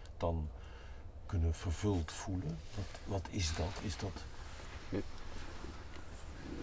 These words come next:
Speaker 1: Ja?
Speaker 2: Ja, voor mij is dat, zeg maar, de, de,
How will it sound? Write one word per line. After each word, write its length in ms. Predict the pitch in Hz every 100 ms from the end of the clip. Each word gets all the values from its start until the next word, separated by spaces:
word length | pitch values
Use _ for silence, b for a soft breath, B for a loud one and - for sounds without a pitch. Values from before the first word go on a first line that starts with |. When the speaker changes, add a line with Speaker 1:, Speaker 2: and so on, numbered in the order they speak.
| - - - - -
Speaker 1:
Ja? 140 | 95 - - B B B B B
Speaker 2:
Ja, 180 | - -
voor 160 | - 101
mij 120 | 110
is 100 | 107
dat, 160 | 113 -
zeg 140 | 113
maar, 160 | 104 95
de, 300 | 98 92 92
de, 180 | 95 92